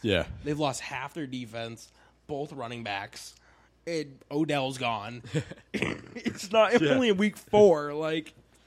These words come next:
Speaker 1: Yeah.
Speaker 2: it's not getting any better.
Speaker 1: No, I, yeah, I get it. There's a lot of, there's a lot of, uh, there's a lot of stuff to unpack in Baltimore.
Speaker 2: Yeah.
Speaker 1: Um, yeah, so I'll take the Browns. You will also take the Browns.
Speaker 2: I will also take the Browns.
Speaker 1: All right, next game, Bengals, Titans. I'm going Bengals.
Speaker 2: Bengals, Titans look terrible.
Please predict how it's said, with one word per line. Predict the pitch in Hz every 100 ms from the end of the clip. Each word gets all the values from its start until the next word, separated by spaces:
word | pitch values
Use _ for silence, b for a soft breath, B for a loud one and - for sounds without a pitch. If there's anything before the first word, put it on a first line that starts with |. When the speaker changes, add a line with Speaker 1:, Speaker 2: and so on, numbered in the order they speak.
| _ -
Speaker 1:
Yeah. | 120
Speaker 2:
it's | 113 113
not | 214
getting | 196 190 170
any | 143
better. | 135 143 131 110 -
Speaker 1:
No, | 139 127
I, | 120
yeah, | 127 107 90
I | 98
get | 87
it. | 80
There's | 107
a | 104
lot | 107 101
of, | 87 82
there's | 110
a | 107
lot | 107 101
of, | 92 87
uh, | 90 85 80 - - _
there's | -
a |
lot | 139
of | 120
stuff | - 107 -
to | 107
unpack | 87 - 87 76
in | 87
Baltimore. | 78 73 - 76 -
Speaker 2:
Yeah. | 151 147 - -
Speaker 1:
Um, | 98 90 87 87 87
yeah, | 120 85
so | - 120
I'll | 117
take | - 123
the | 104
Browns. | 101 95 90
You | 87
will | 90
also | 85 73 -
take | -
the | -
Browns. | - 123 117
Speaker 2:
I | 135
will | 117
also | 107 -
take | 110
the | -
Browns. | 104
Speaker 1:
All | 113
right, | 95 -
next | 127 127 -
game, | 120 104
Bengals, | 98 113 110 98
Titans. | 113 95 87 87
I'm | 92
going | 90 80
Bengals. | 78 78 80 - -
Speaker 2:
Bengals, | 151 147 147 147
Titans | - 147 131
look | 120
terrible. | 127 120 120